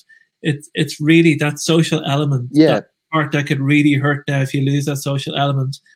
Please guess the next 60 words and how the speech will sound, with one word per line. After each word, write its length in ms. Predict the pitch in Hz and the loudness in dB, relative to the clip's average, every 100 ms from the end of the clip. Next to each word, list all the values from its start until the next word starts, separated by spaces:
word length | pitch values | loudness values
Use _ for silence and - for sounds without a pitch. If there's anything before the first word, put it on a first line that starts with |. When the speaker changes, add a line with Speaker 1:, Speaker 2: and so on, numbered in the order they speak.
| _ _ _ | _ _ _
Speaker 1:
And 120 | - | -2
I 60 | 147 | 2
think 240 | 143 143 | 2 0
technology 640 | - 147 151 156 139 139 127 | -2 0 2 2 2 0 -2
helps 360 | - 147 156 - | -4 -2 -2 -4
that. 240 | 143 131 | -4 -4
And 180 | 127 147 | -4 -2
I, 100 | 147 151 185 - _ _ | -2 -4 -8 -16 _ _
people 180 | - 156 | 2 4
will 80 | 151 | 4
say, 220 | 143 151 | 2 -2
"It's 180 | 143 156 | -2 0
not 220 | 165 156 | 2 2
the 60 | 151 | -2
same, 280 | 139 151 147 | -4 -2 -2
I 100 | 143 | -2
don't 220 | 143 135 | -2 -4
bother," 280 | 143 147 139 | -4 -2 -2
but 220 | 135 139 - _ | -4 -6 -10 _
my 180 | 160 151 | -2 -2
kids 280 | 151 151 139 | 0 -2 -2
have 100 | 139 | -4
been 200 | 143 143 | -2 0
on 80 | 135 | 0
the 80 | 135 | -2
phone 240 | 143 139 | -2 2
every 180 | 135 135 | 2 0
few 180 | 131 139 | -2 0
days 280 | 139 135 127 | 0 0 -2
to 100 | 139 | -4
their 120 | 135 | -2
grandparents, 840 | 135 139 139 135 135 127 127 - - _ _ | 0 0 0 -2 -2 -4 -8 -12 -18 _ _
and 120 | 139 | -2
there's 120 | 131 127 | 0 2
video 280 | 143 135 | 4 4
calls, 420 | 131 143 135 131 131 | 2 0 0 0 -2
and 160 | 139 | -2
they're 80 | 139 | -2
chatting 340 | 139 143 143 139 | -2 -2 0 0
away, 220 | 139 147 | 0 0
and 100 | 139 | 0
they're 60 | 135 | 0
getting 220 | 143 139 | 2 2
used 240 | 147 151 | 2 2
to 100 | - | -2
it, 80 | 143 143 | -2 0
and 80 | |
the 60 | 147 | -2
chats 360 | 139 170 156 160 | 0 0 0 0
are 40 | |
getting 260 | 147 143 135 | 2 2 2
longer 360 | 151 147 139 | 0 0 -2
'cause 160 | 123 131 | -4 -4
they're 140 | 147 | -2
all 200 | - 151 | 0 0
getting 260 | 151 139 135 | 2 0 0
more 160 | 135 131 | 0 -2
comfortable 460 | 143 139 135 131 | -4 -4 -4 -4
doing 340 | 127 135 143 | -2 0 0
it. 80 | 131 | -2